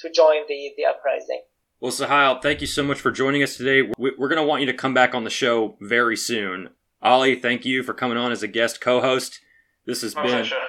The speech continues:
Speaker 2: this has been a bonus episode of What Happened to Syria.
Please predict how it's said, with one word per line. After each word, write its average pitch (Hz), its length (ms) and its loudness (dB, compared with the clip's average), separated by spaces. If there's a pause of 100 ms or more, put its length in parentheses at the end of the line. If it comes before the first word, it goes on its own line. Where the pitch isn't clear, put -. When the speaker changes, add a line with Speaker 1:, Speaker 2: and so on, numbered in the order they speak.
(180)
Speaker 2:
this 131 160 -4
has 120 140 -6
been 127 180 0
a 113 80 0
bonus 127 440 -2
episode 127 500 0
of 107 200 2
What 107 160 -2
Happened 113 300 0
to 98 60 -10
Syria. 135 580 0